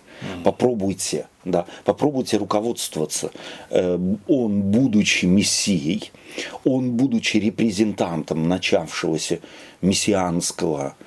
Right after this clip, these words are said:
Speaker 2: э, века, да, с, э, исцелениями, с, э,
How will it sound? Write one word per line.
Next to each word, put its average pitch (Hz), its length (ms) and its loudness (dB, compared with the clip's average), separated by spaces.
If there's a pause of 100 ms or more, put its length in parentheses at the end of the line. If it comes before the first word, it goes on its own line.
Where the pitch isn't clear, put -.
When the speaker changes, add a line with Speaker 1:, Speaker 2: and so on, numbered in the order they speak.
(320)
Speaker 2:
э, 69 440 2
века, 87 520 2 (480)
да, - 360 -2 (140)
с, - 280 -2
э, 76 260 0 (340)
исцелениями, 82 1300 -2
с, - 420 -4
э, 71 220 2